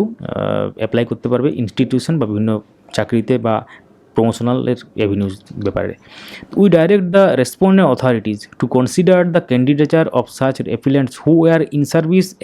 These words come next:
as on tenth আগস্ট দু হাজার সতেরো and that who on verification are found satisfying eligibility criteria shall be appointed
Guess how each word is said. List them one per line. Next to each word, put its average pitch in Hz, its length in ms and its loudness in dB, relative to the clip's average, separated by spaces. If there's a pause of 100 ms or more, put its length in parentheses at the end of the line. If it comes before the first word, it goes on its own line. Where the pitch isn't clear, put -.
as 123 160 0
on 123 60 2 (140)
tenth 143 200 2 (120)
আগস্ট 117 260 -4
দু 120 100 0
হাজার 117 160 0 (100)
সতেরো 147 280 -2 (220)
and 117 80 -2 (500)
that 143 180 0 (320)
who 160 140 4 (640)
on 123 60 0 (120)
verification 147 560 0
are 135 160 -2
found 135 200 2 (120)
satisfying 160 440 0 (120)
eligibility 170 600 2
criteria 120 440 2
shall 107 220 -2
be 110 120 2
appointed 151 380 -2